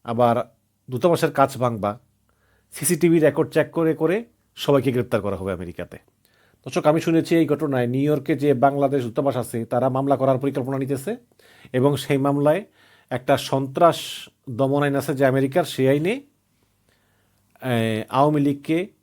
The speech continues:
আমেরিকার মাটি থেকে নিষিদ্ধ ঘোষণা করার চেষ্টা তারা করবে। উম, আমি একটু যদি পড়ি যে, এ, আপনারা সবাই জানেন যে মেক্সিকো রাষ্ট্রদূত মুশফিকুল ফজল আনসারি, যিনি আগে হোয়াইট হাউসের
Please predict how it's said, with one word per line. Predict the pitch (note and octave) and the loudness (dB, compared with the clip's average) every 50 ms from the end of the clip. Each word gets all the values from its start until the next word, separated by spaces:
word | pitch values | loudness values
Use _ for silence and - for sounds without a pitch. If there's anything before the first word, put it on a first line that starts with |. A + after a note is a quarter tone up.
| _ _ _ _ _ _ _ _ _ _ - | _ _ _ _ _ _ _ _ _ _ -8
আমেরিকার | - A#2 A#2 B2 B2+ C3+ C3 C#3+ C#3 | -2 -2 0 2 2 2 4 4 2
মাটি | C3 C3+ C3+ C3 | 2 0 -2 -4
থেকে | - - C#3 C#3+ F3 D#3 | -4 -6 -4 -2 -2 -4
নিষিদ্ধ | C3 A2+ - A#2+ A#2+ D3 | -4 -4 -6 -6 -6 -4
ঘোষণা | A#2 A#2 - - C#3+ C#3 D3 D#3+ F#3 - _ _ _ _ _ _ | -4 -4 -6 -6 -6 -6 -6 -8 -10 -12 _ _ _ _ _ _
করার | - C3 B2 A#2+ | -2 0 0 0
চেষ্টা | - C3+ A#2 - - - | 0 -2 -6 -4 -6 -4
তারা | - C3 A#2 A#2+ | -2 -2 -2 -2
করবে। | - D#3+ D3 C#3+ F3+ B3 C#4 - _ _ _ _ _ _ _ _ _ _ _ _ _ _ | 0 0 0 0 0 -2 -6 -8 _ _ _ _ _ _ _ _ _ _ _ _ _ _
উম, | - C3+ B2+ | -10 -8 -6
আমি | B2 A#2 B2+ B2+ C#3 | -2 0 0 2 0
একটু | C3 C#3+ | 0 0
যদি | C#3+ D3+ C#3 D3 C#3+ C#3 C3+ - | 0 0 2 4 2 2 2 0
পড়ি | - C3+ C3+ C#3+ C#3 C3+ | 0 2 4 4 4 4
যে, | A#2 C3 C3 B2 A#2+ A2+ - _ _ _ _ - - _ _ _ _ _ - | 4 4 4 4 2 0 -4 _ _ _ _ -20 -20 _ _ _ _ _ -8
এ, | G#2+ B2 A#2+ A#2 A#2 A2+ A2 A2 A2+ A2+ - | -4 -2 0 0 0 0 -2 -2 -4 -4 -4
আপনারা | - C#3 - - - | -4 -2 0 0 0
সবাই | - D#3+ C#3+ D#3+ E3 | 2 4 4 4 6
জানেন | D#3 D#3 D3+ C#3+ C3+ B2+ B2 A2+ | 6 4 4 4 2 0 -2 0
যে | C3 C3+ B2+ B2 A#2+ A#2 F#2 D#2+ | 2 2 4 4 2 0 -2 -4
মেক্সিকো | A2+ A#2 A#2+ D#3 E3 - - F3 C#3+ E3+ D#3 | -6 -4 -2 -2 -2 -2 -4 -4 -2 2 2
রাষ্ট্রদূত | C#3 A#2 - D#3 D3 D3 A#2 A#2+ | 2 2 2 0 -2 0 0 -2
মুশফিকুল | C#3 C3 C3+ - - D3 D#3 E3 | -2 -4 -4 -4 -4 -2 0 0
ফজল | - - C3 B2 C#3+ C3 | 0 2 0 2 2 2
আনসারি, | A#2 G#2 - - A2+ G#2 G#2 | 0 0 -2 -2 -2 -2 -2
যিনি | F#2+ A#2+ B2+ C3+ C3+ | -2 -2 0 0 0
আগে | B2+ A#2+ C3+ | 2 2 2
হোয়াইট | A2 A2 A#2 C3 C3 C3+ | 2 4 2 2 2 2
হাউসের | B2+ B2+ A#2 C3 B2 A#2 | 0 0 2 0 0 0